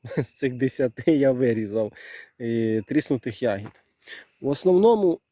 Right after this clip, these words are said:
тріск, зараз я вам покажу, ось біля плодоніжки. В основному ось тут от вона тріщить.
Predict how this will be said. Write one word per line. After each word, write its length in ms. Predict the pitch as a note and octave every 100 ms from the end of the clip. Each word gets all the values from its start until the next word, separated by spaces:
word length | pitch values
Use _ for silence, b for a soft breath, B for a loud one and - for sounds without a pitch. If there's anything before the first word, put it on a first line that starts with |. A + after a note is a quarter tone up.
| _ _
тріск, 640 | F#3+ A3+ B3 - - - _ _ _ _ _ _ _ _ b b b b b b b _ _ -
зараз 360 | C#3 B2+ -
я 60 | D3
вам 140 | C3+
покажу, 640 | - C#3+ G#3 F3 D3 B2+ G#2 b b b b b b b b b b b _
ось 580 | - C#3 B2+ - - - b b b b b b b b b b -
біля 320 | A#2+ C#3 C3+
плодоніжки. 920 | - C3+ A#2+ D3 G3 F#3+ - D3+ C3+ A#2 _ _ _ _ _ _ _ _ _ _ _ _ _ -
В 60 | C#3
основному 420 | A2+ C3+ C#3+ C3+
ось 100 | B2+
тут 200 | - C3+
от 140 | B2 -
вона 300 | B2 A#2+ A2+ _
тріщить. 440 | - B2+ - C3+